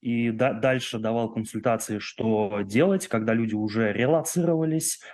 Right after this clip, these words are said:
А, я действительно хорошо помню двадцать первое сентября, когда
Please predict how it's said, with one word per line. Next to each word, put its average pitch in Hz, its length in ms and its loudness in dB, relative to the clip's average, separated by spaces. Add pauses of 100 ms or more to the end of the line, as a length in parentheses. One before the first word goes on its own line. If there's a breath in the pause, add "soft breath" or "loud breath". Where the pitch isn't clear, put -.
(580 loud breath)
А, 107 520 4
я 107 380 2
действительно 113 640 -2
хорошо 123 320 0
помню 110 1040 0
двадцать 107 300 -4
первое 110 240 0
сентября, 135 600 0
когда 107 680 -2